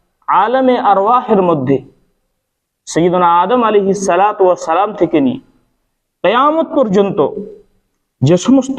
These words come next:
ইনসান, মানব জাতি পৃথিবীর বুকে এসেছে, এখন অবধি, আবার কিয়ামত পর্যন্ত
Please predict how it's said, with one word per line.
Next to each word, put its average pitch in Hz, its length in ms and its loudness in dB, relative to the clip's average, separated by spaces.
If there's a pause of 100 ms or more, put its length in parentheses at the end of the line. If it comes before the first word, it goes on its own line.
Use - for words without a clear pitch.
(120)
ইনসান, 190 540 0
মানব 170 360 0
জাতি 165 360 0
পৃথিবীর 156 380 0
বুকে 151 280 -2
এসেছে, 165 400 -2 (800)
এখন 190 280 -2
অবধি, 175 320 0
আবার 208 280 0
কিয়ামত 254 420 -2
পর্যন্ত 208 360 0